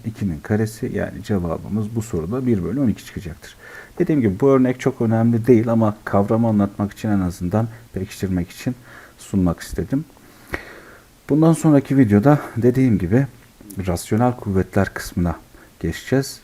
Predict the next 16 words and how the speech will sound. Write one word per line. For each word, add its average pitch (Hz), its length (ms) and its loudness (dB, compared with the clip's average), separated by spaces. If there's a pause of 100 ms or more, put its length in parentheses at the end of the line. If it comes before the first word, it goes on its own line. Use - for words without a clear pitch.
ve 101 200 0
o 95 360 -4 (100)
kuvvet 92 360 -2
kuralını 85 420 -4
genişleterek, 90 680 -2 (680)
e, 82 300 -4 (960)
öğretim 92 300 -4
programı 87 520 -6 (120)
içinde 87 360 -4
kalıp 92 320 -6 (760)
en 98 100 0
azından 90 400 -4
kuvvet 92 280 -6
kuralını 107 380 -8 (160)
bitirmiş - 420 -10
olacağız. - 380 -16